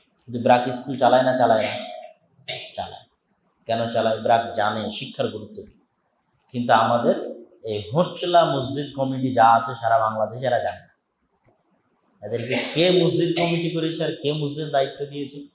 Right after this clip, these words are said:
এদের চব্বিশ ঘন্টার মধ্যে পদত্যাগ দিতে হবে। মসজিদের বাজেটের আগে ফিফটি পার্সেন্ট শিক্ষায় ব্যয় হয়। বুঝতে না পারলে খ্রিস্টানদের কাছে যায় শিখো।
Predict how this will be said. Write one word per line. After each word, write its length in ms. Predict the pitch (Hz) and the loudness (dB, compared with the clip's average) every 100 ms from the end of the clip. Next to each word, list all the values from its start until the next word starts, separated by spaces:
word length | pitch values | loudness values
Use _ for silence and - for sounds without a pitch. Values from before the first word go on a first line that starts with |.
| _ _ _ | _ _ _
এদের 280 | 117 117 117 | -8 -6 -4
চব্বিশ 460 | 160 165 156 165 139 | -4 -4 -2 0 0
ঘন্টার 320 | 139 143 139 | 0 2 0
মধ্যে 220 | 135 139 | 0 -2
পদত্যাগ 400 | 120 120 117 107 | -2 -2 0 -2
দিতে 260 | 92 92 90 | -4 -12 -14
হবে। 200 | 92 _ _ _ _ _ _ _ _ _ _ _ _ _ _ 113 | -18 _ _ _ _ _ _ _ _ _ _ _ _ _ _ -4
মসজিদের 540 | 131 123 131 143 135 | -2 -2 0 0 2
বাজেটের 480 | - 113 131 127 147 | 4 4 4 -2 0
আগে 200 | 135 123 123 | 0 0 -6
ফিফটি 280 | 160 - - | -8 -12 -10
পার্সেন্ট 380 | 160 139 - 147 | -8 -8 -8 -12
শিক্ষায় 380 | - - - 117 | -12 -10 -6 -4
ব্যয় 200 | 95 90 | -4 -8
হয়। 140 | - _ _ _ _ _ _ _ _ _ _ _ _ _ - | -14 _ _ _ _ _ _ _ _ _ _ _ _ _ -8
বুঝতে 360 | 120 143 139 156 | -4 -4 -2 0
না 140 | 156 | 0
পারলে 420 | 151 165 214 262 - - | 2 0 -2 -6 -10 -4
খ্রিস্টানদের 600 | 160 160 - 151 143 127 | -2 0 -2 -2 -2 0
কাছে 260 | 123 127 | 0 0
যায় 140 | 123 123 | 0 0
শিখো। 320 | - 123 - | -2 -6 -12